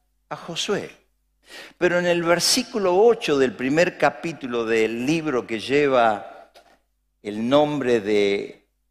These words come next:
prácticamente, del protagonista de esta historia,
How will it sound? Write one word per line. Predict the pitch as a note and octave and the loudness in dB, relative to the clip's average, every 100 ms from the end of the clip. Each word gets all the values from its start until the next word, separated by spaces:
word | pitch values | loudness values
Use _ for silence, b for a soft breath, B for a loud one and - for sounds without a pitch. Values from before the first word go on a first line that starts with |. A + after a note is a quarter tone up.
| _ - | _ -6
prácticamente, | A2+ - A#2 G#2 A2+ C3 C3+ A2+ | -6 -6 -6 -2 0 0 0 -2
del | A2+ A2 G2 | -4 -4 -6
protagonista | - A#2 A2 F#2 A2 G#2+ B2 C#3 - B2 | -6 -2 -2 0 0 0 0 -2 0 0
de | B2 | 2
esta | A#2+ A#2 B2+ | -2 -2 0
historia, | A#2+ - B2 G2+ G#2 G#2+ | 0 -2 -2 0 -2 -2